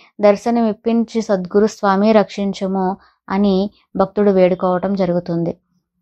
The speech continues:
సద్గురువు యొక్క తేజస్సు ఎలా చూడగలుగుతాడు అంటే, సద్గురువు యొక్క రూపాన్ని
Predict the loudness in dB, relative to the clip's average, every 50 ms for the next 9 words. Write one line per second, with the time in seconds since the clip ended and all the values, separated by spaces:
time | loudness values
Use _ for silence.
0 | _ -2 0 0 0 0 2 2 4 4 4 4 2 2 0 0 0 2 2 2
1 | 2 2 0 0 2 2 2 2 2 2 2 2 0 0 -2 -2 0 0 -2 -2
2 | -2 -4 -4 -2 0 0 2 2 2 2 0 -2 -6 _ _ -10 -8 -6 -6 -4
3 | -2 -2 -2 -4 _ _ _ _ _ _ _ _ -2 0 0 2 2 4 4 4
4 | 2 2 0 -2 -2 -4 -4 -2 0 0 0 0 0 2 2 4 4 2 2 0
5 | -4 -6